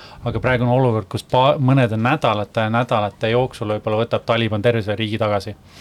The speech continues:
Ja see nii-öelda koos valitsemine absoluutselt ei toimu.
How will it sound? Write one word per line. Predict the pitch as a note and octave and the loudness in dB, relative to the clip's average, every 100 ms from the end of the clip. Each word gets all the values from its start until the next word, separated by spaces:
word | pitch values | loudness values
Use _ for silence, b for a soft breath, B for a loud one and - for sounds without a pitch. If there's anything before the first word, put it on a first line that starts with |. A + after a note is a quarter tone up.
| B B B | B B B
Ja | A2+ | 0
see | A#2 | 2
nii-öelda | A#2 A2+ A#2 | 2 0 0
koos | C#3 C3 | 0 0
valitsemine | B2 A#2 A2+ A#2+ G#2+ | 2 0 0 -4 -4
absoluutselt | A2 B2+ A#2 G#2+ - | -4 -4 -4 -6 -8
ei | A2+ | 0
toimu. | A#2+ A2+ G#2+ | 0 0 -4